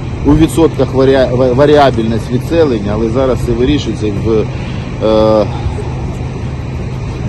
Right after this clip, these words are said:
в ближайший час ми вирішимо це, це питання.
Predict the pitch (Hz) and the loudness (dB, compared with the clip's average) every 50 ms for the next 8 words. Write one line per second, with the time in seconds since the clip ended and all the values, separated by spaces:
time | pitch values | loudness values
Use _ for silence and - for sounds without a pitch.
0 | - - - - - - - - - 139 147 147 131 156 156 147 131 - 131 120 | -6 -6 -6 -6 -6 -6 -6 -4 0 2 2 2 4 4 4 4 4 2 0 -2
1 | - 147 151 143 131 117 117 127 127 117 107 123 135 131 123 117 - 117 110 110 | 0 0 0 0 0 0 0 0 0 2 2 2 2 2 0 0 -2 -2 -4 -4
2 | 104 - - 117 107 - - - - 131 - - - - 90 87 76 71 - | -4 -4 -4 -4 -4 -4 -4 -4 -2 -2 -2 -2 -4 -4 -4 -6 -6 -6 -6